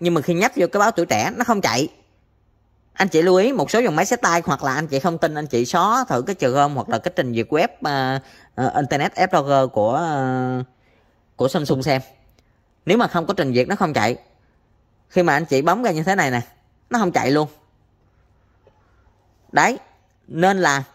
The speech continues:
cái chợ gom này đối với anh chị là hết sức quan trọng. Và anh chị trong cái mục chợ gom này nè, nó còn có rất là nhiều cái hay. Và nó có thể cái tìm kiếm bằng giọng nói trong nền chợ gom luôn. Anh chị xem.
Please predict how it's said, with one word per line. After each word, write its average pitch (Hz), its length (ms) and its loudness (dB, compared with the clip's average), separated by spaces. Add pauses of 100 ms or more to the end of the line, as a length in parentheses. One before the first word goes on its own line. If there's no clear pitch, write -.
cái 226 80 -4
chợ 175 160 0
gom 165 240 0
này 139 200 0
đối 160 240 2
với 220 80 0
anh - 100 -4
chị 123 160 0
là 123 140 0
hết - 180 -4
sức 240 80 0
quan 170 160 -2
trọng. 120 260 -2 (680)
Và 147 200 2
anh 170 120 -2
chị 139 180 0
trong 170 180 -4
cái 208 80 -4
mục 175 180 -2
chợ 143 120 0
gom 156 240 0
này 147 100 -2
nè, 135 160 -4 (220)
nó 202 140 -4
còn 131 320 0
có 175 180 -2
rất 247 160 -6
là 151 80 -6
nhiều 135 260 0
cái 165 280 -2
hay. 190 380 -2 (1160)
Và 147 280 2
nó 190 120 -2
có 226 80 -4
thể 180 160 0
cái 190 140 -6
tìm 147 220 -4
kiếm 202 180 -2
bằng 160 280 -2
giọng 147 140 2
nói 190 220 2
trong 160 520 -4
nền 147 220 0
chợ 143 140 2
gom 165 280 0
luôn. 165 180 0 (160)
Anh 160 120 -4
chị 143 140 -2
xem. 165 200 0